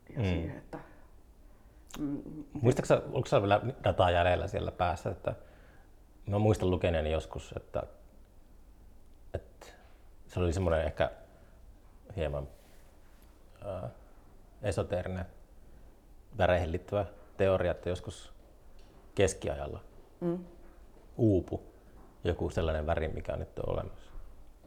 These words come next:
Speaker 1: Miten uupu?
Speaker 2: Sitä ei ollut olemassa. Ootko ikinä kuullutkaan tällaisesta?
Speaker 1: No, mä oon kuullut, ö, semmosia teorioita esimerkiksi, että kreikkalaiset ei nähnyt sinistä.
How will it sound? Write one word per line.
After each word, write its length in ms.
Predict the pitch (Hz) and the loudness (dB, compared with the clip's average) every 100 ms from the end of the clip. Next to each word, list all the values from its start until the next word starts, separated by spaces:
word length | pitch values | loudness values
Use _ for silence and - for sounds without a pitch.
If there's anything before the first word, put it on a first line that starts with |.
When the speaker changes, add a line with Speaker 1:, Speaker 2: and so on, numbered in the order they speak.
| - - - - - - - - - | -10 -10 -14 -18 -16 -14 -14 -16 -6
Speaker 1:
Miten 480 | 165 151 175 160 151 156 | -2 0 2 0 0 -4
uupu? 600 | 147 147 131 - - - - - | -4 -4 -4 -6 -10 -10 -10 -10
Speaker 2:
Sitä 220 | 104 92 | -2 2
ei 40 | 90 | 2
ollut 140 | 95 | 2
olemassa. 520 | 95 87 - - - - - - - - - - - - - - - - - - - - - - - - - - - - - - - - | 0 -2 -6 -12 -20 -20 -20 -20 -20 -20 -20 -20 -20 -20 -20 -20 -20 -20 -20 -20 -20 -20 -20 -20 -20 -20 -20 -20 -20 -20 -20 -20 -20 -6
Ootko 180 | 104 151 | 4 8
ikinä 200 | 113 107 | 8 6
kuullutkaan 380 | 107 95 - 76 | 6 4 2 -4
tällaisesta? 380 | - - - - - - - - - - - - - - | -2 -2 -2 -10 -12 -14 -18 -18 -20 -18 -18 -20 -10 2
Speaker 1:
No, 60 | |
mä 160 | 170 185 | 6 6
oon 120 | 190 | 4
kuullut, 280 | 180 170 - - - | 0 0 -2 -10 -12
ö, 300 | - - 180 | -12 -8 -4
semmosia 400 | 170 165 151 147 - - - | -2 -2 -2 -4 -4 -2 2
teorioita 480 | 156 143 147 - | 2 2 0 0
esimerkiksi, 420 | - 160 147 147 143 | -4 -4 -4 -4 -4
että 120 | - | -4
kreikkalaiset 640 | - 147 147 139 135 143 | -2 -2 -2 -4 -6 -6
ei 60 | - | -8
nähnyt 240 | 147 143 - | -8 -8 -10
sinistä. 720 | - 131 135 135 - - | -6 -4 -4 -6 -10 -14